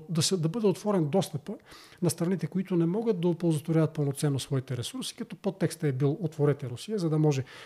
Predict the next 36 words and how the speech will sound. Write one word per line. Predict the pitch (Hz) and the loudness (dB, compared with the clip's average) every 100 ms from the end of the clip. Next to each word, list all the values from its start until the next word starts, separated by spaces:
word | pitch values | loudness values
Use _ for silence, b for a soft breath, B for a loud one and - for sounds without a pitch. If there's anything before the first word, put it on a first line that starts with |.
| B | B
да | 131 | -4
вкараме | - 151 135 127 | -2 0 0 0
нашите | 127 156 | -2 -4
добивни | 123 123 117 | -4 -4 -4
компании | 117 131 131 123 127 | -6 -8 -6 -6 -6
там | 214 214 | -6 -4
и | |
да | 156 | -4
ползваме | - 151 131 123 | 0 0 0 -4
нашите | 120 - | -6 -10
суровини“. | - 135 151 240 269 B B B B | -6 -4 -2 -4 -6 B B B B
Но | 214 247 254 226 | -6 -2 -2 0
Александър | 202 - 226 156 | 0 0 0 0
Втори, | - 226 233 | -2 -6 -4
нали, | 233 214 | -2 -4
се | - | -4
отказва, | 214 - 226 123 120 123 139 | -4 0 0 2 -2 -4 -4
нали, | 147 160 | -4 -4
чисто | - - 175 | -4 -6 -4
и | |
просто | 156 175 - 165 | -4 -6 -6 -10
ще | - 165 | -6 -4
го | 131 | -2
казва, | 156 151 | -2 -2
че | 156 151 | -4 -6
тая | - 147 | -2 0
работа | 147 147 147 147 | 2 2 2 2
няма | 139 117 | 2 -2
да | |
стане. | 127 - 214 | -6 -6 -4
И | 226 | -2
благодарение | 202 190 202 208 | -2 -2 0 0
на | 185 | 0
това | - 165 185 | 0 0 0
Русия | 156 - 202 170 | 0 2 2 2
в | 175 | 0